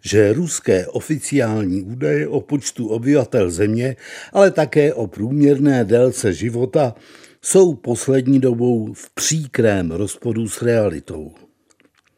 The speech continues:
Začněme tím v této chvíli nejpodstatnějším,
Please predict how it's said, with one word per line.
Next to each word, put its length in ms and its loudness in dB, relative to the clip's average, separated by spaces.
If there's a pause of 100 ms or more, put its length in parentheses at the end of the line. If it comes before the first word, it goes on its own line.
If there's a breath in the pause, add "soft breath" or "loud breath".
(520 loud breath)
Začněme 600 2
tím 320 2
v 80 -12
této 340 2
chvíli 480 0
nejpodstatnějším, 1400 -2